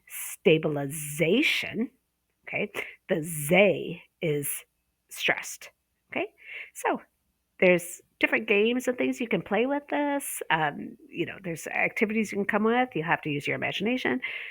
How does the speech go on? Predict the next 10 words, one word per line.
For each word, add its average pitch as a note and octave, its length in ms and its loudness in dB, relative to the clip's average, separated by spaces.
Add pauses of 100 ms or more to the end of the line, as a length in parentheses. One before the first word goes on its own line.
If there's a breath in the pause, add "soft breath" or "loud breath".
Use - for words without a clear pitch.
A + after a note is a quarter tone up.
(120)
But E3+ 120 4
let's E3 180 0
say D#3+ 100 4
you F3+ 180 2
have C#3+ 360 -2 (640)
them D3 320 -4
repeat, E3+ 520 -6 (320)
stable, - 880 -2 (560 loud breath)
stabilize, C#3 1200 0 (300)
stabilization, D#3+ 1800 0